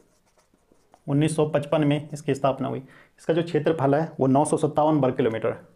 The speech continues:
कितना है? नौ सौ सत्तावन वर्ग किलोमीटर। ओके, तो ये हमारे पास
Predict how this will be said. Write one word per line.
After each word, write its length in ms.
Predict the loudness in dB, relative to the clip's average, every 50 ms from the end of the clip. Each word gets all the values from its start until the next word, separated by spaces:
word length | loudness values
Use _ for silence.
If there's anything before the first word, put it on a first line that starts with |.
| _ _ _ _ _ _ _ _ _ _ -20 _ _ _ _ _ _ _ _ _ _ _ _ _
कितना 180 | -8 -2 0 0
है? 60 | 2
नौ 140 | 4 2 2
सौ 160 | 2 0 -2 -4 -4 -10 -20 _ _ _ _
सत्तावन 460 | -12 -10 -4 0 0 2 2 0 -2 -4 -10 -18 -20 _ _ _ -6
वर्ग 380 | -2 0 0 0 0 -4 -8 -14 -20 -20 _ _ _ _ _ _ _ _ _ _ _ _
किलोमीटर। 380 | -2 0 0 -2 -6 -8 -10 -12 -14 _ _ _ _ _ _ _ _ _ _ _ _ _ _ _ _ _ _ _ _ _ _ _ _ _ _ _ -4
ओके, 180 | -2 -2 -2 -4 -4 -10 -14 -18 _ _ _ _ _ _ _ _ _ _ _ _ _ _ _ _ _ _ _ _ _ _ _ _
तो 280 | 0 0 0 -2 -6 -6 -4
ये 540 | 0 2 2 2 4 2 0 -2 -4 -10 -10 -4
हमारे 280 | -2 0 2 2 2 2
पास 640 | 2 2 2 4 2 2 0 -4 -10 -18 -20 -20